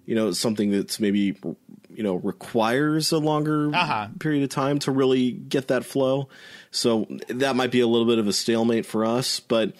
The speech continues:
Speaker 1: one feature that we have not talked about with Lost Vikings is you can play a two-player. Is that two-player co-op on that?
Speaker 2: I don't know. Uh, I don't remember.
Speaker 1: Uh, Wikipedia, the game offers a two-player cooperative mode in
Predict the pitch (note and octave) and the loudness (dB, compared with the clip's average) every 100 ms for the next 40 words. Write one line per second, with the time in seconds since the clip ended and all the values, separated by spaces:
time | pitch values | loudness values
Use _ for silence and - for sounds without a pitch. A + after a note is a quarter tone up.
0 | _ A#2 C#3+ A3 A#3+ G#3+ G#3 D#3+ C3 A#2 | _ -2 2 2 2 2 2 0 0 0
1 | A#2 B2+ - C3 D#3 - F2+ C#2+ C2 - | 0 -2 0 0 0 0 -2 -2 -4 -10
2 | - - A#2+ B2+ - A#2+ B2+ A2+ G#2 G2+ | -12 -2 0 0 0 0 0 0 2 0
3 | - G#2 G2+ G2+ G2 - - G#2 E3 F#3+ | -2 0 2 2 -2 -6 -6 -4 -2 0
4 | G3+ C#3+ G#2 F#3 F#3 G#2+ F#2 F#2+ C3+ - | 2 0 0 -2 0 0 2 2 -2 -4
5 | - F3+ F3+ F#3 C3+ B2 A2 G3 C4 C#4 | -2 -2 2 0 0 0 0 0 -2 -2
6 | C4 C#4 C#4 - C#4 A#4 B4 C4+ A4+ C#3 | -2 -2 -8 -4 -2 -2 -4 -2 0 0
7 | - C3 C#3+ C#3+ - F3+ C4 B3+ - G3 | 0 0 2 2 0 -2 -2 -6 -10 -6
8 | G3+ G#3 G#3+ G3+ G3 E3 _ - A2 A2 | -4 0 2 4 2 0 _ -4 0 0
9 | A2+ - B2+ A2+ G2+ F#2+ F#2 A#2 A2+ A2 | 0 -2 0 2 4 2 0 0 2 2
10 | G#2+ - G#2 E2+ G#2+ - A#2 A#2+ A2 G2+ | 0 -2 -2 0 -2 0 -2 0 0 0
11 | - A2 G#2+ A2+ G#2 - G#2 G2 G2 | 0 0 0 0 -2 0 0 0 -2